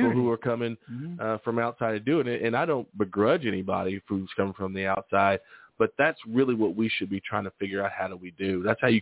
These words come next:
Speaker 2: keep that long-term prosperity in this community with people of color. Doesn't mean that other folks can't do the same thing,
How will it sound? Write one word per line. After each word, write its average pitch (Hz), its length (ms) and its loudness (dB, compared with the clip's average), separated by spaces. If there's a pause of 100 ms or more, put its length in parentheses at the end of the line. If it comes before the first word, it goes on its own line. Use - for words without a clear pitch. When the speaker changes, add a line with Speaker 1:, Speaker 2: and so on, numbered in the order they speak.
(100)
Speaker 2:
keep 107 180 -4
that 78 200 -2
long-term 101 760 4
prosperity 98 520 0
in 95 60 -6
this 98 100 -8 (100)
community 98 440 -2 (340)
with 101 120 0
people 120 220 2
of - 100 -2
color. 175 200 4 (440)
Doesn't 277 180 0
mean 143 180 2
that 101 160 -2 (340)
other 165 280 0
folks 104 240 -4 (460)
can't 101 280 -4 (340)
do 107 140 0
the 98 200 -2
same 98 300 -2
thing, 120 440 0